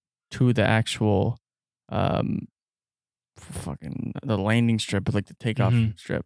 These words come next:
Speaker 1: Yeah,
Speaker 2: Mm-hmm.
Speaker 1: that's called taxiing. 'Cause they're technically taxiing everybody to that, to the strip. Um,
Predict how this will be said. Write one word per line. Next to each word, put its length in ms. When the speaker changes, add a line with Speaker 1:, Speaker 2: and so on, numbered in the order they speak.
Speaker 1:
Yeah, 140
Speaker 2:
Mm-hmm. 80
Speaker 1:
that's 320
called 240
taxiing. 640
'Cause 140
they're 100
technically 580
taxiing 640
everybody 600
to 100
that, 280
to 80
the 40
strip. 280
Um, 440